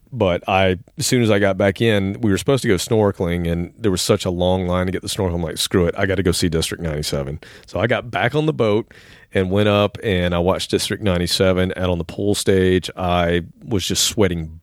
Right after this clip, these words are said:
buckets out there. It was so hot, but they were great. They were absolutely f-, fantastic to see them again. And they played a different set, completely different set, none of the same songs they played the other night.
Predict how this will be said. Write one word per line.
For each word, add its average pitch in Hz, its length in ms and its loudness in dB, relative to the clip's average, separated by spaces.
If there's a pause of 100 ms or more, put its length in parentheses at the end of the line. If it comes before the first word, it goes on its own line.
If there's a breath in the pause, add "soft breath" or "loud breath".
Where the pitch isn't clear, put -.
buckets - 480 -6
out 80 240 -8
there. 76 240 -6
It 87 80 -4
was 90 160 -6
so 98 420 2
hot, 87 360 2 (480 loud breath)
but 90 180 2
they 98 140 4
were 85 120 2
great. 78 420 0 (140)
They 95 220 4
were 87 240 0
absolutely 87 500 -4
f-, - 280 -10 (100)
fantastic 80 760 -2 (240)
to 95 100 -6
see 98 180 2
them 82 120 0
again. 85 220 2
And 87 100 -4
they 87 80 2
played 98 240 2
a 85 60 0
different 87 500 0
set, 78 320 0
completely 120 580 0
different 104 280 0
set, 98 260 2
none 98 240 2
of 101 60 -2
the 101 80 -4
same 92 260 -2
songs 85 240 -2
they 80 120 -4
played 80 240 -4
the 80 100 0
other 78 100 -2
night. 78 340 -4